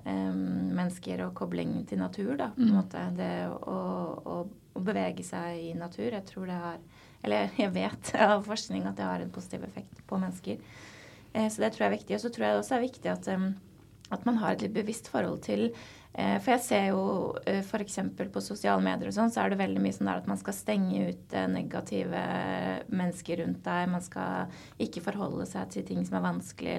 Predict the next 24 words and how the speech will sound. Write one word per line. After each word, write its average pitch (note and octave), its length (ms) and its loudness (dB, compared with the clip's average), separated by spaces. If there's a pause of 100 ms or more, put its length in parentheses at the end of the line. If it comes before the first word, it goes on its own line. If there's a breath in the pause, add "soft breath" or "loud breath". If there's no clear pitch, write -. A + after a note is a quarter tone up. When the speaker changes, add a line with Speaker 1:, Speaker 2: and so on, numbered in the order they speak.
Speaker 1:
liksom. F#3 260 0 (380 loud breath)
Og G3 140 -2 (180)
det A#3+ 340 4
gjør F#3 200 2
det F#3+ 80 2
jo G3+ 60 2
veldig F#3+ 280 0
isolerende F#3 580 0
for G3 100 -2
alle F3 160 0
de F#3 120 2
menneskene F3+ 360 0
som F3 180 -4
går G3 180 2
rundt G3+ 160 0
og F#3 60 -6
bærer F#3 280 -4
på - 140 -10
traumer. F#3+ 420 2
Så G3 140 -2
jeg - 40 -2
tenker G3 300 0
det F#3 160 2
å G3 120 4